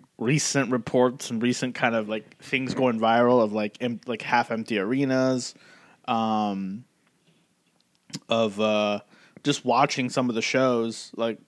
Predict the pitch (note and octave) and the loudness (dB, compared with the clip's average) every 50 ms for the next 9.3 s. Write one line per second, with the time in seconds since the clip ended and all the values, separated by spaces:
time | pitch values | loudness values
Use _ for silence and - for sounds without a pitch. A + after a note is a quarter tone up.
0 | _ - B2 A#2+ A2+ A#2+ B2 A#2 - - A#2 A2 G#2+ G#2+ G#2+ G#2 G#2+ A2+ - - | _ -12 -8 -6 -2 -2 -2 -2 -2 -4 -2 -2 -2 -2 -4 -6 -12 -10 -8 -6
1 | - - D3 C#3+ C#3 C3+ B2+ B2 A#2 A#2+ A#2 - - A#2 A2 A2 G#2+ A2 A#2 A#2+ | -2 0 2 2 2 0 -2 -2 -4 -4 -4 -4 -4 -4 -2 -2 -2 0 2 2
2 | C3 C#3 C#3+ D#3 D3+ - - _ - - - - _ _ _ _ _ - C3+ C3 | 4 4 2 2 -2 -4 -10 _ -20 -20 -20 -20 _ _ _ _ _ 0 0 2
3 | B2+ C3+ - C3+ B2+ - C#3+ C#3+ C#3+ C#3 C#3+ C3+ B2 A#2+ B2 B2+ C3 C3+ C#3 C3+ | 2 2 0 0 -4 2 4 4 4 4 2 0 0 2 4 4 4 4 2 0
4 | B2+ A#2+ - _ _ - - A2+ A2+ A#2+ B2+ C#3 C#3+ - _ _ _ _ - C#3 | -2 -4 -6 _ _ -12 -10 -6 -2 0 2 0 0 -2 _ _ _ _ -4 0
5 | C3 B2 A2+ A2+ A2+ A2+ - - A2+ G#2 G2+ G#2 A2+ B2+ C#3 - G#2+ A2 G2+ G#2 | 0 0 2 0 -2 -2 -4 -6 -8 -6 -4 -2 2 2 2 0 0 -6 -6 -4
6 | A2+ A2 - - - - A#2 G#2+ G#2+ G2 G2 A#2+ B2 - - - - B2+ A#2+ A2 | -4 -4 -6 -8 -4 -4 -2 -2 -2 -4 -4 -8 -12 -12 -14 -8 -6 -4 -2 -4
7 | G#2+ - - - B2+ A#2 A#2 A2 G#2 - G#2+ G#2+ A2 A2+ A2+ - - B2 A#2+ A2 | -4 -6 -6 -6 -2 -2 -2 -2 -2 -2 -4 -2 -2 -2 -4 -4 -2 -2 -2 -2
8 | A#2 A2+ A2 A2 G#2 G2 G2 A#2 B2 B2+ B2 - - A#2+ G#2+ G#2 G#2+ - - - | -4 -6 -4 -4 -4 -4 -2 -2 -2 -2 -2 -2 -4 -6 -6 -6 -8 -12 -12 -10
9 | A#2 A2 G#2+ G#2+ - | -8 -6 -6 -6 -8